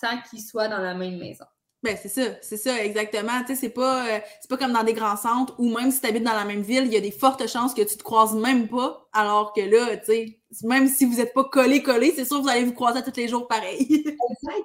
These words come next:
Speaker 1: Puis c'est drôle que tu dises ça parce qu'à Sherbrooke, j'ai, je travaillais avec, dans le fond, un de mes collègues disait que ses grands-parents étaient à Sherbrooke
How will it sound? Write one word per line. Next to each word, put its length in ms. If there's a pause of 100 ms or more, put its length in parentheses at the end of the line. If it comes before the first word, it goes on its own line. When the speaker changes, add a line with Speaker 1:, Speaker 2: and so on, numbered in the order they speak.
Speaker 1:
Puis 260
c'est 100
drôle 240
que 60
tu 160
dises 160
ça 120
parce 180
qu'à 280
Sherbrooke, 680 (220)
j'ai, 840
je 60
travaillais 500
avec, 320
dans 80
le 60
fond, 180
un 120
de 40
mes 140
collègues 480
disait 320
que 160
ses 120
grands-parents 500
étaient 240
à 100
Sherbrooke 680